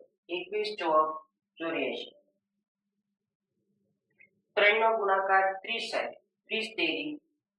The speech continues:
નેવું. એક નો ગુણાકાર છત્રીસ થાય.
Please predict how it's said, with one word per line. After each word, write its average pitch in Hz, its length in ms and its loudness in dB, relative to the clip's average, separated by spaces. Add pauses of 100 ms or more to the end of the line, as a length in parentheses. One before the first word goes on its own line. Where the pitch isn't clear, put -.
(200)
નેવું. 131 400 -6 (1160)
એક 196 240 0
નો 226 160 6
ગુણાકાર 175 640 2 (200)
છત્રીસ 202 440 -6
થાય. - 120 -16